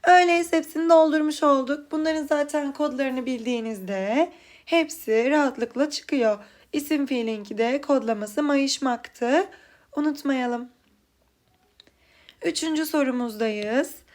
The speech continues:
Haydi beraber okuyalım. "Dostluk kalplerin başka bir iklimde buluşmasıdır. Kalbini birbirine açmak, güzel sohbetleri paylaşmaktır. Eğer bir gün bir dostluğunuzla aranız bozulursa bilin ki bu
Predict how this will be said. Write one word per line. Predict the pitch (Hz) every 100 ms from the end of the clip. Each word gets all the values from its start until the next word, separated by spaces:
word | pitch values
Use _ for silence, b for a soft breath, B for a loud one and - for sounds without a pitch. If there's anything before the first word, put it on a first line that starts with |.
| b b b
Haydi | 339 339 311 247
beraber | 302 285 254 269
okuyalım. | 320 311 320 285 269 277 _ _ _ _ b b b b b b b -
"Dostluk | 349 466 - 285 294
kalplerin | - 294 294 311 381 311
başka | 285 285 311
bir | 285
iklimde | 247 - 220 294
buluşmasıdır. | 320 285 285 262 254 196 175 - - _ _ _ _ b b b
Kalbini | - 294 302 330 370
birbirine | 302 240 247 285
açmak, | 320 320 294 285 294 b b b
güzel | 240 254 320
sohbetleri | 330 277 254 240 240
paylaşmaktır. | 302 302 285 277 277 269 262 233 226 - _ b b b -
Eğer | 349 370 330
bir | 302 330
gün | 320 247
bir | 262 302
dostluğunuzla | 277 254 262 269 269
aranız | 226 214 214 202
bozulursa | 214 214 262 330 - 285 294 B B B _
bilin | 339 339 277
ki | 240 233 185
bu | 233 302 -